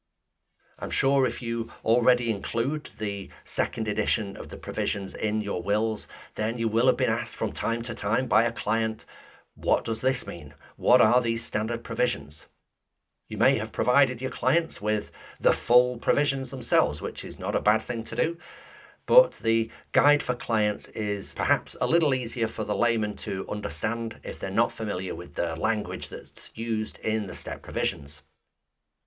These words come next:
Let's start with some basics. There are two categories of provisions, standard and special. There are twelve standard provisions and eight special provisions.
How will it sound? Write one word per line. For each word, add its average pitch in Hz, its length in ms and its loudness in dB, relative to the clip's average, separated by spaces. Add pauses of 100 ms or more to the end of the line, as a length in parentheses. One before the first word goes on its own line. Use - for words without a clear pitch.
(300)
Let's 156 200 4
start 143 300 6
with 110 140 -2
some 101 200 0
basics. - 640 -4 (600)
There 123 200 6
are 127 240 4
two 165 400 2
categories 92 800 -2
of 101 280 2
provisions, - 640 0 (260)
standard 123 640 2 (280)
and 92 100 -8
special. - 540 -4 (840)
There 87 140 0
are 76 80 0
twelve 139 560 2
standard - 560 0
provisions 123 640 -2 (560)
and 151 240 -2
eight 110 380 -2
special 143 460 2
provisions. - 600 -8